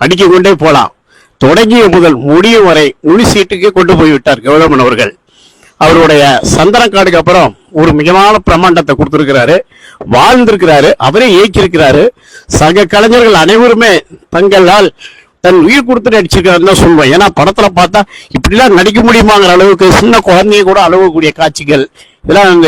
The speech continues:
எவ்வளவு ஒரு சாத்தியமா அவர் பண்ணியிருக்காரு. அவருடைய உழைப்பு இதுல நல்லா தெரிகிறது. நான் கூட நினைச்சேன், சரி படையாண்டவர்னு வருது, ஏதோ ஒரு சமூகத்தை மட்டும் சார்ந்திருக்குமோன்னு நினைச்சு பார்த்தா ஒட்டுமொத்த தமிழ் சமுதாயத்தை ஒருங்கிணைக்கக்கூடிய ஒரு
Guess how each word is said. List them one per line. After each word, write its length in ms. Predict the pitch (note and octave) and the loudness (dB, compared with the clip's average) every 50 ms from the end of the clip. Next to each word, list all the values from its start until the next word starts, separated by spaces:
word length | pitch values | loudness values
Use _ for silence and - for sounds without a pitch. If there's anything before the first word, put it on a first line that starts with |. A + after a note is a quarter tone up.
| C#3+ D3+ | 2 2
எவ்வளவு 240 | F3 G#3 A3+ A3 F#3+ | 2 2 2 2 2
ஒரு 80 | F3+ - - | 0 0 0
சாத்தியமா 460 | E3 E3 E3 - F#3+ F#3+ F3+ F3+ F#3+ F#3 F3 | -2 -2 -2 -2 -2 -2 0 0 0 0 0
அவர் 200 | E3 D3+ C3 A#2 | 0 -2 -2 -2
பண்ணியிருக்காரு. 460 | D3+ D#3 F3+ E3 C#3+ D3 D3+ C#3 E3 F#3+ B3 _ - - - _ - | 0 0 0 -2 -2 0 0 0 0 0 -2 _ -12 -20 -12 _ -4
அவருடைய 260 | - C#3+ C#3 C3+ B2 B2 B2+ | -2 0 0 0 -2 -2 0
உழைப்பு 320 | E3+ G3+ G#3+ G3 - G#3 G#3 F3+ | 0 -2 -2 -2 0 0 2 2
இதுல 200 | D#3 C#3 C3+ C3+ B2+ C#3 | 2 0 0 -2 -2 0
நல்லா 160 | D3+ E3 F3 D#3 D#3 | 0 0 -2 -2 -2
தெரிகிறது. 420 | D#3 D#3 D3+ D#3 C#3 C3+ C3 D#3+ G3 A3+ - - - - - - _ - - | -2 0 0 0 0 0 0 0 -2 -2 -4 -10 -20 -20 -20 -20 _ -4 -2
நான் 180 | F3+ G3+ A#3 B3+ | 0 0 0 0
கூட 100 | C4 B3+ B3+ A#3+ | 0 0 0 -2
நினைச்சேன், 340 | A3 G3+ F3 - - E3 - - - - | -2 -4 -2 -2 -2 -2 -2 -2 -2 -2
சரி 240 | - F3+ F#3+ G3 G3+ G3 D#3+ B2+ - - | 0 2 2 2 2 2 0 -2 -2 -2
படையாண்டவர்னு 640 | E3+ E3 F3 F#3 F#3+ F#3+ F#3 F#3 F3+ F#3+ F3+ F3 E3+ | -2 0 2 2 2 2 2 2 2 2 2 2 2
வருது, 240 | E3 E3 D#3+ F#3 B3 - - - - - - - - _ - | 2 2 2 2 2 0 0 -4 -8 -16 -20 -20 -10 _ -2
ஏதோ 140 | C#3 D3 F3 F#3 F3 | 0 2 2 2 4
ஒரு 120 | F3 E3 D3+ C#3+ C3+ B2 B2 - - - - | 2 2 2 2 0 0 0 0 0 0 0
சமூகத்தை 380 | - - F3 G3+ G3+ F3+ - F3 E3+ | 0 0 0 0 0 0 -2 -2 -2
மட்டும் 260 | E3+ - - B3 F#3 - | -4 -4 -6 -6 -4 -4
சார்ந்திருக்குமோன்னு 680 | - D#3 F3+ G3+ F#3 F#3 F3 F3 F3+ F3 F3+ F#3+ F#3 E3 | -2 -2 -2 -2 -2 -2 -2 -2 -2 0 0 0 2 0
நினைச்சு 240 | D#3+ D#3+ D#3 - D3 D#3 | 0 -2 -2 -4 -4 -4
பார்த்தா 240 | D#3+ C#3 - D#3+ D#3 - - _ - - _ _ - - C#3+ | -2 -2 0 -2 -2 -2 -4 _ -20 -20 _ _ -4 -2 -2
ஒட்டுமொத்த 640 | F3+ - - _ - - - B3+ C4 A#3+ - A3+ F#3 D#3 - | -2 -2 -4 _ -4 -2 0 0 -2 -2 0 -2 -2 -2 -2
தமிழ் 300 | F3+ G3 A3 A#3 F#3+ - | -2 0 0 0 -2 -2
சமுதாயத்தை 540 | F3 E3 G3 G3+ G#3+ A3 G#3+ G#3+ - - C4 B3 F#3+ F3 | -2 0 0 0 2 2 0 0 0 0 0 0 2 2
ஒருங்கிணைக்கக்கூடிய 720 | G#3 C4 D#4 D#4+ E4 D#4 B3+ A3 C4 A3 - A3+ G#3+ G#3+ G3+ G3 | 2 2 2 2 2 0 0 -2 -4 -4 -2 -2 0 2 2 2
ஒரு 80 | F#3+ | 0